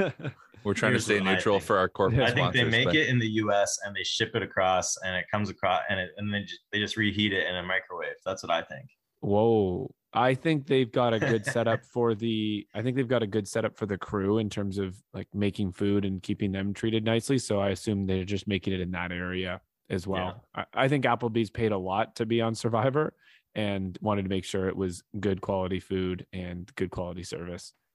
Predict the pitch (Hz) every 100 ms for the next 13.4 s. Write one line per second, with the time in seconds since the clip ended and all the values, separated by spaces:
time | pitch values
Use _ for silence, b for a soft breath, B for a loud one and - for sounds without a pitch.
0 | - 92 117 127 156 190 151 123 135 -
1 | 101 107 127 104 92 - 101 95 90 -
2 | 110 101 98 - 95 101 127 123 120 165
3 | - - - _ _ - 107 95 82 110
4 | 107 104 98 98 101 101 - 98 104 123
5 | 123 107 - 95 101 95 87 98 113 143
6 | 120 98 - 104 101 92 - 110 127 143
7 | - B B - 104 117 135 123 123 117
8 | 113 107 101 95 92 - - 95 104 107
9 | 117 107 - - 113 92 87 104 - 104
10 | 107 117 107 92 107 104 101 101 110 113
11 | 107 110 107 101 101 - 101 98 110 120
12 | 120 - _ _ _ 101 101 107 120 120
13 | 107 92 85 -